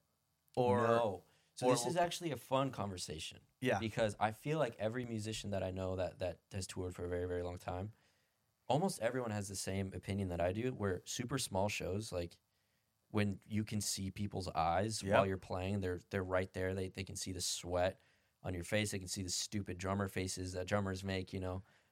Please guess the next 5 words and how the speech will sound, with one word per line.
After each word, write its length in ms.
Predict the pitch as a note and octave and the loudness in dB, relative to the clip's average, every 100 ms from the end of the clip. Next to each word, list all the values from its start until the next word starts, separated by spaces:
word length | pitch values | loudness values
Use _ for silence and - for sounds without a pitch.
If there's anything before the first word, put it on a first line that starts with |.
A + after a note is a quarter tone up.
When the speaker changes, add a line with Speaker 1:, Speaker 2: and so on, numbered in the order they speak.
| _ _ | _ _
Speaker 2:
It's 240 | G#2+ G#2+ A2 | -4 -2 -4
way 560 | F#2 F#2+ G#2 G#2+ G#2 | -4 -2 0 2 0
more 220 | G#2 G2 F2+ | 0 -2 -2
intimate 500 | F#2 - F2+ F2+ - F#2 | -6 -6 -8 -8 -8 -6
than 480 | F2+ F2 E2+ F2 | -4 -4 -6 -10